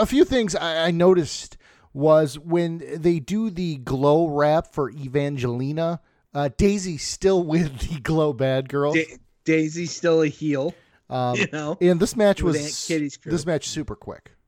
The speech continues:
Speaker 1: I mean, this is
Speaker 2: Very, very, very
Speaker 1: I mean,
Speaker 2: quick.
Speaker 1: do we even have notes to cover it?
Speaker 2: Oh, yeah, there's, I have notes.
Speaker 1: All right. Well, why don't you take it away? Like, it is so quick, though.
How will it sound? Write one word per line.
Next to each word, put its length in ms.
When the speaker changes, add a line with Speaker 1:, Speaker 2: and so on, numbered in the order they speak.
Speaker 1:
I 60
mean, 280
this 220
is 140
Speaker 2:
Very, 400
very, 200
very 320
Speaker 1:
I 40
mean, 100
Speaker 2:
quick. 60
Speaker 1:
do 100
we 180
even 280
have 280
notes 340
to 100
cover 420
it? 100
Speaker 2:
Oh, 140
yeah, 220
there's, 260
I 180
have 200
notes. 440
Speaker 1:
All 80
right. 160
Well, 140
why 120
don't 100
you 80
take 180
it 60
away? 260
Like, 160
it 160
is 140
so 280
quick, 360
though. 280